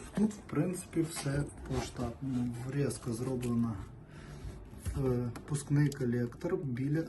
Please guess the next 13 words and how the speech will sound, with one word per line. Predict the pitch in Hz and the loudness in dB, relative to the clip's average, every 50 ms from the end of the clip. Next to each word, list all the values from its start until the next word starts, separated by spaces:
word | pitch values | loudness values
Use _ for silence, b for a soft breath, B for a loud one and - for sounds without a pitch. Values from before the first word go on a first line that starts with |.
| - - - | -4 -10 -12
штатної | - - - 139 131 135 - 143 139 135 131 | -12 -6 -4 -2 -2 0 2 2 2 2 2
форсунки. | - 139 131 - - - 117 110 107 110 - - - - - - - - - | 0 -2 -4 -4 -2 -2 0 0 0 -2 -6 -8 -10 -12 -12 -16 -18 -10 -4
Тобто, | - 127 117 - - - 127 127 120 113 113 B B B B B B B B B - 139 | -2 -2 -2 -2 -4 0 2 2 2 2 0 B B B B B B B B B -6 -2
е, | 123 | -2
вприск | 120 113 - - - 139 139 135 - - - - | 0 -2 -2 -2 0 4 4 4 4 2 -2 -2
газу, | 113 123 160 180 190 185 180 190 190 190 - B B B B B B B - - - 151 139 127 | 0 2 2 4 4 2 2 2 0 0 -4 B B B B B B B -14 -8 -4 -2 0 2
е, | 120 | 2
з | 113 | 0
того | - - - 151 131 123 127 120 | 0 0 2 4 4 4 2 0
ж | - - | 0 -2
самого | - 131 123 123 120 117 123 | -2 2 2 4 4 4 4
місця | 127 143 170 185 185 - - 170 | 4 4 4 2 2 0 0 0
відбувається, | 160 160 151 147 151 147 139 151 151 151 151 147 143 - - - 143 139 | 2 2 2 2 2 2 4 2 2 4 4 2 2 0 0 0 0 0